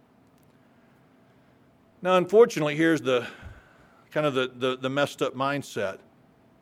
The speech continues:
"Oh, that's okay. I'll just go again next week and God will give me what I need then." He's under no obligation to do such.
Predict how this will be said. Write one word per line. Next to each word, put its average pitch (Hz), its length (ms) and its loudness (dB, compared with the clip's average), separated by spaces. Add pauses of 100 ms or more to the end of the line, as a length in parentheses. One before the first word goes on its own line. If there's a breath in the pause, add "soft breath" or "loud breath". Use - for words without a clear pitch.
(420)
"Oh, 240 80 4
that's 254 200 8
okay. 214 600 6 (1600)
I'll 214 160 6
just 247 220 0
go 214 160 8
again 170 300 2
next 196 320 4
week 151 300 -2
and 151 120 -4
God 175 200 8
will 160 60 8
give 151 200 0
me 143 100 -2
what 147 180 6
I 135 120 4
need 135 260 -6
then." 113 300 -6 (2500)
He's 139 160 -10
under 185 220 4
no 160 220 6
obligation 147 640 2
to 120 80 -10
do 165 160 -6
such. - 500 -10